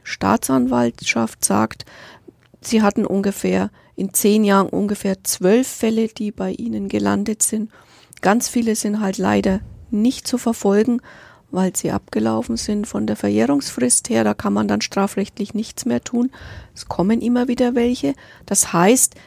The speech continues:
es gibt ja Fälle, die vor der Justiz landen, aber es gibt eben auch eine große Mehrheit, die nicht da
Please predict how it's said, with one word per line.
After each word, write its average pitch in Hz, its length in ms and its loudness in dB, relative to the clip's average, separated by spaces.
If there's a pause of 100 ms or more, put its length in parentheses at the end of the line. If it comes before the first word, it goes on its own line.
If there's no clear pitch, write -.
es - 200 2
gibt - 300 0
ja 254 120 6
Fälle, 190 360 4
die 185 420 -6
vor 202 180 -4
der 208 120 -2
Justiz 208 580 -2
landen, 214 360 0
aber 208 240 0
es - 160 -2
gibt - 240 -6
eben 185 160 0
auch 190 220 0
eine 185 200 -2
große 214 580 0 (560)
Mehrheit, 190 560 2 (640)
die 190 140 0
nicht 190 580 0 (440)
da 160 340 0